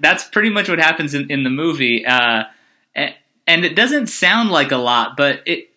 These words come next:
I mean, it's just kinda like, I, I don't feel like they make movies like this very much anymore.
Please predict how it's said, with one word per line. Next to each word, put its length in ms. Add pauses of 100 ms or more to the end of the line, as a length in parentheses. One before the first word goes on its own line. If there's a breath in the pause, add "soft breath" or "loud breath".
I 100
mean, 400 (460)
it's 200
just 240
kinda 200
like, 240
I, 120 (200)
I 120
don't 180
feel 220
like 200
they 120
make 260
movies 540
like 240
this 320
very 340
much 260
anymore. 540